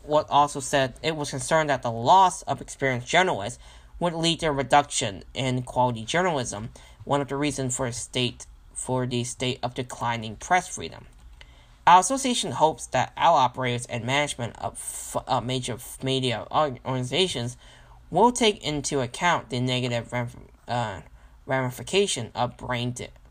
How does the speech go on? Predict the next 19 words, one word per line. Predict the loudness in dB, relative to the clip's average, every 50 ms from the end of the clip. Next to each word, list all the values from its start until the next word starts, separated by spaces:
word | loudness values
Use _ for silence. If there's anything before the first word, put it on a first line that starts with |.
| -20 -20 -20 -20 -12 -12
uh, | -12 -6
brain | -2 0 0 0 0
dead | -2 -4 -4 -4
within | -6 -8 -8 -8 -10
the | -10 -10 -10
in-, | -12 -12 -14 -16 -16 -8 -4
industry | -4 -2 -2 -2 -4 -4 -6 -6 -10 -12 -14 -14 -18 -20 -20 -20 -20 -12 -2
while | 0 0 0
considering, | 0 -4 -8 -6 -6 -4 -4 -4 -4 -4 -6 -8 -12 -18 -20 -20 -18 -12
considering | -10 -10 -6 -4 -4 -4 -4 -4 -8 -10 -10 -12 -14 -14
costs," | -14 -2 2 4 4 4 2 0 -6 -12 -10 -8
the | -8 -8
association | -8 -8 -8 -8 -8 -6 -4 -4 -2 -2 -4 -6 -8 -8 -10
statement | -10 -10 -10 -10 -12 -12 -14 -14 -14 -14
read. | -14 -14 -16 -16 -20 -20 _ -20 -20 -20 -20 -20 -20 -20 -20 -20 -20 -20 -20 -20 -20 -20 -20 -20 -20 -20 -20 -20 -20 -20 -20 -20 -20 -20 -20 -20 -20 -20 -20 -20 -20 -20 -20 -20 -4 2
It | 4
also | 6 6 4 2 -2
called | 2 6 8 8 8 6 4
on | 2 2 4 4 2 -2 -4